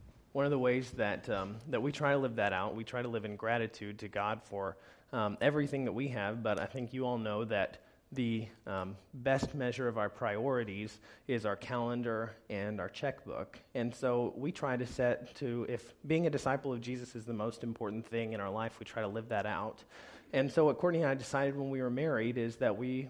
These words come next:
were going to tithe, that we were gonna give ten percent of our income to God's work in the world through the church.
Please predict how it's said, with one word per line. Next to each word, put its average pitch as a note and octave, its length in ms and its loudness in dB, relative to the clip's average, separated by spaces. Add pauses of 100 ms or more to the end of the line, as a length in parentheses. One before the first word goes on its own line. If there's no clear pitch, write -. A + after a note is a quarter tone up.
were C#3 100 0
going C3+ 260 0
to B2 80 -2
tithe, G2 460 0 (160)
that B2+ 260 2
we C3+ 80 -4
were C3 80 -2
gonna C3 160 -2
give A#2+ 300 -4
ten B2 160 -4
percent B2+ 300 -6
of B2 80 -4
our B2 140 0
income A#2 440 -4
to - 120 -16
God's A#2+ 280 -2
work A2+ 220 -8
in B2 60 -8
the A#2 80 -4
world G#2+ 320 -4
through A#2+ 140 -8
the A#2+ 80 -6
church. A#2+ 500 -8